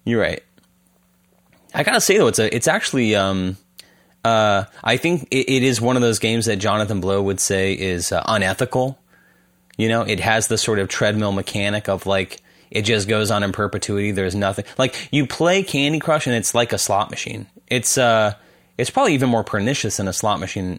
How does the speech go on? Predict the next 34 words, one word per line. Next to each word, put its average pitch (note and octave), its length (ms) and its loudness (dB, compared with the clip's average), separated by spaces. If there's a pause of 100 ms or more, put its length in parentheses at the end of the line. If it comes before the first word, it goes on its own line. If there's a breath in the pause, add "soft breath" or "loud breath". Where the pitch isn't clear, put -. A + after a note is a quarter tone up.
in, G2+ 120 -6
in, F2+ 200 -6 (120)
in F2+ 40 -4
some C3+ 300 0
ways. F2 400 -4 (600 loud breath)
Um, F#2+ 680 -4 (1600 soft breath)
is B2 120 -6
that C#3 180 0
fair? C#3 260 2
No, A#2 160 2
probably G2+ 320 0
not, F2+ 240 -2
right? F2+ 320 -4
I G#2 60 -2
mean, F#2 340 -4 (180)
you A2+ 180 -2
can C#3+ 500 0
spend G2+ 280 -2
money F#2+ 240 -2
in F#2 100 -2
the F2+ 120 -2
app. F#2 220 -2
You G2 80 -4
can G2+ 100 -4
also F#2 320 -2
avoid E2 240 -2
it. - 100 -6
You, G2 240 -6
you, G2 300 -4 (160 loud breath)
you A2+ 140 -2
have A#2 300 0
to A2+ 100 -2
spend G2+ 300 -2
money, F#2+ 380 -4